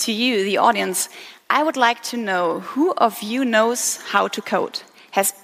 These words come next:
any experience in coding. Great. Would you mind standing up? That would be great, because that's easier. A little exercise. Ooh, great. Great crowd.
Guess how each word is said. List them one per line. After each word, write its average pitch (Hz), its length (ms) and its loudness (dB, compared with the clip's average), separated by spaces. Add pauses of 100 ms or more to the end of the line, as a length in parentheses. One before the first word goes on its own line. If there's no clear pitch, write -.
(160)
any 277 240 2
experience 220 560 0
in 196 100 -4
coding. 185 340 0
Great. 190 200 2 (320)
Would 302 100 0
you 339 60 6
mind 294 220 2
standing 277 360 0
up? 240 220 0
That 226 120 -2
would 214 120 -6
be 208 80 -6
great, 214 200 2
because 214 240 -2 (520)
that's - 240 -10
easier. 254 240 2
A 233 120 2
little 202 240 -2
exercise. 240 920 0 (1040)
Ooh, 220 400 4
great. 185 720 0 (800)
Great 170 260 -6
crowd. 240 500 2